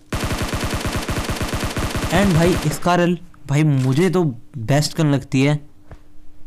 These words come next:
यार, वैसे धोखा देती है बहुत बार स्कारल भी, इसलिए मेरी कोई favorite gun है एम फ़ोर वन सिक्स। यस bro। So यार आप लोग सोच रहे होंगे भाई साहब कुछ ज़्यादा ही खतरनाक spray करते हो आजकल,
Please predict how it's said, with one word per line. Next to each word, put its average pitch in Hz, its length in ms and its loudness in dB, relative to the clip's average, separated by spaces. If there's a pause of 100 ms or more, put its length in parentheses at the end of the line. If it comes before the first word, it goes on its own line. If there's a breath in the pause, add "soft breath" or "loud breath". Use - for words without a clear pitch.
(340)
यार, 196 120 4
वैसे 160 280 0
धोखा 147 260 2
देती 120 320 2
है 139 60 2
बहुत 117 180 2
बार 120 180 2
स्कारल 110 380 -2
भी, 113 180 0 (340 soft breath)
इसलिए 165 280 4
मेरी 165 180 4
कोई 170 180 2
favorite 131 380 2
gun 131 260 0 (420)
है 117 320 -2 (120)
एम 123 160 2
फ़ोर 123 160 0
वन 113 180 0
सिक्स। - 380 -10 (1300 soft breath)
यस 117 300 0
bro। 113 200 -4 (840)
So - 100 -6
यार 139 200 6
आप 135 200 4
लोग 156 120 4
सोच 131 220 0
रहे 127 80 2
होंगे 127 220 2
भाई 113 200 0
साहब 151 300 -2 (640)
कुछ 156 320 -2
ज़्यादा 123 340 2
ही 160 60 4
खतरनाक 143 440 2
spray 139 260 0
करते 117 280 0
हो 135 60 4
आजकल, 165 340 0